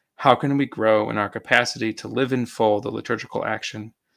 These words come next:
How can we continue to let ourselves be amazed at what happens in the celebration under our very eyes? We are in need of a serious and dynamic liturgical formation." So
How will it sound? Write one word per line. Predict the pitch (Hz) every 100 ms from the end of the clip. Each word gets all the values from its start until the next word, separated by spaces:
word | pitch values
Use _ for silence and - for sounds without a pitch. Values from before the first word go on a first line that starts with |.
| _ _ _
How | - 123
can | 143 123
we | 123
continue | 123 - 143 143
to | 139
let | 117 117
ourselves | 123 - 104 101 -
be | 107
amazed | 107 107 117 135 127 123
at | -
what | 120
happens | 120 127 - 123 -
in | 117
the |
celebration | 107 117 113 107 104 - 110 107 - _ _ _
under | 127 127 123
our | 110
very | 113 113 107
eyes? | 107 107 107 - - _ _ _ _
We | 127 123
are | 127
in | 127 107
need | 104 98 110 _
of | - 113
a |
serious | - - 127 127 123 117
and | 107
dynamic | 104 101 107 110 -
liturgical | 113 - - - -
formation." | - - - - - 123 _ _ _ _ _ _ _ _ _ _ _ _ _ _ _ _ _ _ _ _ _ _ _ _ _ - _ -
So | - 127 113 -